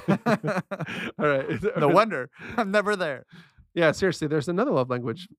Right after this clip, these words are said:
Speaker 2: the mystery.
Speaker 1: The mystery,
Speaker 2: Um,
Speaker 1: mystery language.
Speaker 2: so, uh, so anyway, uh,
Speaker 1: It's like
Speaker 2: Rachel,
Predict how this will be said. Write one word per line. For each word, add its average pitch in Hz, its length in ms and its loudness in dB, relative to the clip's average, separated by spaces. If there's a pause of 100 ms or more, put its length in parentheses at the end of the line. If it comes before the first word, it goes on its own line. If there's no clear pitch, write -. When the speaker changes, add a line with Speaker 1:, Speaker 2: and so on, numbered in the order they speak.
Speaker 2:
the 160 60 -4
mystery. - 460 -4 (320)
Speaker 1:
The - 80 -16
mystery, 143 360 0
Speaker 2:
Um, - 60 -18
Speaker 1:
mystery 131 320 -6
language. 101 260 -6
Speaker 2:
so, 202 220 6 (280)
uh, - 400 -12
so 196 200 2
anyway, 170 380 2
uh, 160 140 0
Speaker 1:
It's 156 80 4
like 170 80 4
Speaker 2:
Rachel, 208 180 2